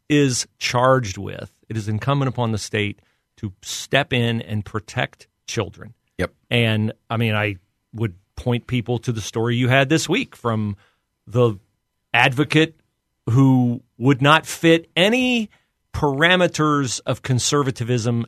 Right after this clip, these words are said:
Speaker 1: at all.
Speaker 2: Yep. Jamie.
Speaker 1: Yeah.
Speaker 2: Yep.
Speaker 1: Who you interviewed and who you wrote about and who saw firsthand the damage done by the transgender movement and the unscientific,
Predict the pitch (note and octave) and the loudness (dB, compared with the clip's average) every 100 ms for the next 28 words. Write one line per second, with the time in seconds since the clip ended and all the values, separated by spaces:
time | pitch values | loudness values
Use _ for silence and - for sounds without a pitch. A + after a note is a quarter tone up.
0 | - B2+ - G2+ E2+ - _ _ - G#2 | -2 -2 -2 -8 -8 -12 _ _ -4 -4
1 | _ F#2 A#2 G#2+ G#2 - - G#2+ - _ | _ -2 2 2 -2 -8 2 2 2 _
2 | _ _ _ C3+ C#3 B2+ C3+ C#3+ E3 D#3+ | _ _ _ 2 4 4 4 4 4 4
3 | E3 D#3+ D#3+ D#3 A#2+ A#2 B2 B2+ C#3+ D#3+ | 6 8 8 6 2 2 2 4 6 6
4 | D3 D3 C#3+ C#3 - A#2 A2 A2 - C#3 | 6 4 4 2 0 -2 0 0 2 4
5 | C3+ B2+ - G3 - D3 C#3+ C#3+ C#3 A#2+ | 4 2 2 -2 0 0 2 2 0 -4
6 | F2 B2+ C#3+ D3+ G#2+ C#3 B2+ B2+ A#2+ G#2 | -2 2 2 0 -2 2 2 2 0 -2
7 | G2+ A2+ C3 C3 G#2 A#2+ A#2 A2 G#2+ G#2+ | -4 -2 -2 -2 0 0 0 -2 -2 -2
8 | A2 _ _ _ _ - A2+ A2 G#2+ G#2 | -4 _ _ _ _ -6 -2 0 0 -2
9 | G#2 A2 G#2 G2+ G2 F#2+ G2 - _ _ | -2 -2 -2 -2 -4 -6 -8 -12 _ _
10 | _ _ _ _ - D#3 F3+ E3 D#3+ C#3+ | _ _ _ _ 0 4 4 4 2 2
11 | D3 C3+ B2 - A#2 - - | 2 0 -2 -2 -4 -6 -16